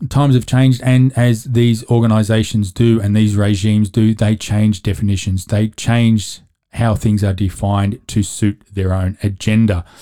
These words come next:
Um, now, so, but this is the thing. Now, if you have a look at that footage on that, uh, I believe that that, um, I, I won't say that that was deliberately done. I think that that was incompetence by,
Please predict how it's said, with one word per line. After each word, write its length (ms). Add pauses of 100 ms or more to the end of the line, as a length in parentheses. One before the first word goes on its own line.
(840)
Um, 520
now, 200
so, 220 (380)
but 140
this 180
is 100
the 60
thing. 180
Now, 140
if 120
you 60
have 100
a 40
look 100
at 60
that 180
footage 460 (340)
on 300
that, 420 (140)
uh, 640 (280)
I 420
believe 680
that 280
that, 460 (680)
um, 840 (120)
I, 240
I 60
won't 260
say 160
that 180
that 180
was 280 (1160)
deliberately 520
done. 280
I 120
think 200
that 140
that 240
was 160
incompetence 720
by, 520